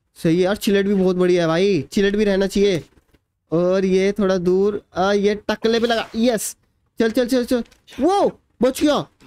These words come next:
भाई, बिल्कुल second में बचा मैं। दोस्तों, क्या लगता है मैं इसको पकड़ पाऊंगा कि नहीं, Comment पे जरूर बताना। यहाँ पे ये, अरे यार, ये मेरे लेमन निशाने, अरे छोड़ दे यार मेरी चिलेट को, तू दम है तो मेरे को पकड़। अरे ले यार, मेरे तीर खत्म,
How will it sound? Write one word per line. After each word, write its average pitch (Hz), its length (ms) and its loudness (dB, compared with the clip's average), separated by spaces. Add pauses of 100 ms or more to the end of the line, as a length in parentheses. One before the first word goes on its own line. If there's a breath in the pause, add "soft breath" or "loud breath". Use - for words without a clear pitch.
(140)
भाई, 262 340 2
बिल्कुल 247 320 0
second 262 300 0
में 262 100 2
बचा 247 240 0
मैं। 233 200 0 (300)
दोस्तों, 226 300 0
क्या 254 160 0
लगता 240 240 0
है 240 40 -2
मैं 240 60 0
इसको 240 160 -2
पकड़ 214 260 -2
पाऊंगा 226 240 0
कि 247 140 0
नहीं, 240 180 2
Comment 233 340 0
पे 240 80 0
जरूर 226 200 0
बताना। 214 400 -2 (320)
यहाँ 175 320 0 (160)
पे 220 100 2 (220)
ये, 226 320 0
अरे 185 380 -2
यार, 196 260 2
ये 208 60 0
मेरे 214 180 0
लेमन 180 520 0
निशाने, 190 420 0
अरे 214 200 -2
छोड़ 214 320 0
दे 214 100 0
यार 233 120 0
मेरी 254 180 0
चिलेट 233 260 0
को, 240 120 -2
तू 214 200 -4 (120)
दम 196 180 0
है 240 60 -2
तो 247 80 0
मेरे 240 160 0
को 247 80 -2
पकड़। 196 200 -2
अरे 214 300 0
ले 165 320 2
यार, 127 160 -2
मेरे 180 200 0
तीर 196 200 -2
खत्म, 190 260 -4